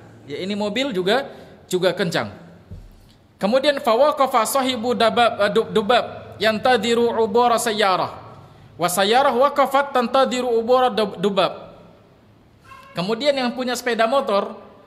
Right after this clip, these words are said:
lagi kencang-kencangnya ini, ini di persimpangan, lagi kencang-kencangnya, tiba-tiba kaget karena ada mobil di depannya.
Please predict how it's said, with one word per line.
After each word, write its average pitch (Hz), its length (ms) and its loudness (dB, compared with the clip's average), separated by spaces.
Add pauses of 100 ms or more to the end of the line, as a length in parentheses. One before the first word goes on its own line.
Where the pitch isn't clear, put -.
(400)
lagi 180 240 -4
kencang-kencangnya 233 880 -4
ini, 226 160 -2
ini 233 160 -4
di 226 80 -2
persimpangan, 208 560 -2
lagi 175 240 -4
kencang-kencangnya, 208 1040 -6
tiba-tiba 202 480 0
kaget 220 400 -4
karena 208 320 -2
ada 208 80 2
mobil 202 400 -2
di 185 80 -2
depannya. 185 560 -4